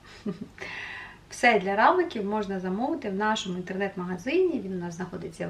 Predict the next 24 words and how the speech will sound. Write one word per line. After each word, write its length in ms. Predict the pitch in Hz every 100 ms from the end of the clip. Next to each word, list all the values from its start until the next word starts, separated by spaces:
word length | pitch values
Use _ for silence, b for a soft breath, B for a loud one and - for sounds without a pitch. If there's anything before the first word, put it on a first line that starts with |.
| 185
в 40 |
Instagram, 800 | 262 415 - 370 349 339 349 349 349 190
Ваша 380 | - 349 -
прелість 520 | 370 339 330 359 339 277
називається, 680 | 277 294 294 285 277 - -
і 160 | 262 359
посилання 680 | 240 - 208 240 349 311
є 240 | 226 240 330
під 180 | -
кожним 420 | - 254 285 269 233
відео 420 | 214 262 269 262
про 260 | - 254
равликів. 500 | 302 202 175 170 - - - - B B B B -
От, 160 | 202 202
тому 220 | 240 277
переходьте, 560 | 339 220 233 - - 226
замовляйте 580 | 208 202 233 302 320 233 B B B
дивомазь. 680 | 196 262 226 208 180 208 285
Хто 200 | - 220
не 160 | 208 202
знає, 300 | 185 190 185
що 200 | - 196
це 120 | 190
таке, 360 | 180 185 440